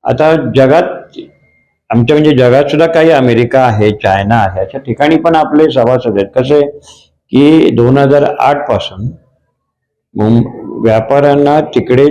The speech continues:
चायना उद्योग कसं करताय दाखवण्यासाठी कॅन्टॉन फेअर, म्हणजे जगप्रसिद्ध कॅन्टॉन फेअर, जे एप्रिल आणि ऑक्टोबरमध्ये चायनात भरलं जातं आणि तिकडे एका वेळेस जवळजवळ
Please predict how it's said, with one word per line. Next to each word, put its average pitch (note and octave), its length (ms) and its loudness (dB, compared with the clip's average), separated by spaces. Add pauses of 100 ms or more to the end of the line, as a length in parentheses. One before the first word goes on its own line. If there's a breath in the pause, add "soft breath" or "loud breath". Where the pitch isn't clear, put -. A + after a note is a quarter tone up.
(100)
चायना A#2 360 2
उद्योग B2+ 400 0
कसं C3 280 0
करताय C3 340 0
दाखवण्यासाठी A#2+ 880 -2
कॅन्टॉन A2+ 760 0
फेअर, A#2 160 0
म्हणजे A#2+ 280 2
जगप्रसिद्ध C#3+ 540 0
कॅन्टॉन G#2+ 480 0
फेअर, E2+ 240 0 (1160)
जे C3+ 100 2
एप्रिल C#3+ 540 0
आणि C#3 160 2
ऑक्टोबरमध्ये B2+ 720 0
चायनात A2 420 0
भरलं G2 360 0
जातं F#2 440 -2
आणि A#2 140 -2
तिकडे B2+ 520 0
एका D3+ 180 0
वेळेस D3+ 360 2 (120)
जवळजवळ C#3 760 2